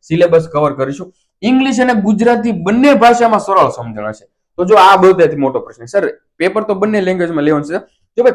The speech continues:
કન્ટેન્ટ જે કાંઈ પી ડી એફ હશે, જેમ કે ફિઝિયોલોજી હોય, તો એનું સીધું ગુજરાતી ભણવામાં, મિત્રો, ખરેખર તમને ટપ્પો નહીં પડે, બરોબર? તો કન્ટેન્ટ બધું ઇંગ્લિશમાં છે, પણ મારું જે એક્સપ્લેનેશન હશે, એ બધું ગુજરાતીમાં છે.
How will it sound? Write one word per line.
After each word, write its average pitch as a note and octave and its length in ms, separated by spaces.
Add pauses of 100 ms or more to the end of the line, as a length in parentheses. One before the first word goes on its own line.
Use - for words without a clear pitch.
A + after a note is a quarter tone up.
કન્ટેન્ટ G#3+ 480
જે F#3 140
કાંઈ A3+ 200
પી A3 140
ડી G#3+ 100
એફ A3 140
હશે, A3+ 200
જેમ - 440
કે G3+ 80
ફિઝિયોલોજી G#3+ 680
હોય, G#3+ 120
તો G#3 60
એનું G#3 180
સીધું F#3+ 360
ગુજરાતી F#3+ 460
ભણવામાં, F3+ 440
મિત્રો, F3+ 220
ખરેખર F3+ 400
તમને D3+ 260
ટપ્પો B2+ 280
નહીં G2+ 160
પડે, - 240 (280)
બરોબર? B3 180 (180)
તો F#3 80
કન્ટેન્ટ B3 560
બધું G#3 380
ઇંગ્લિશમાં G#3 440
છે, G3 120 (280)
પણ F#3+ 120
મારું F#3+ 480
જે A3 80
એક્સપ્લેનેશન A#3+ 840
હશે, G3+ 160
એ E3 140
બધું F#3 360
ગુજરાતીમાં C#3 600
છે. G#2+ 180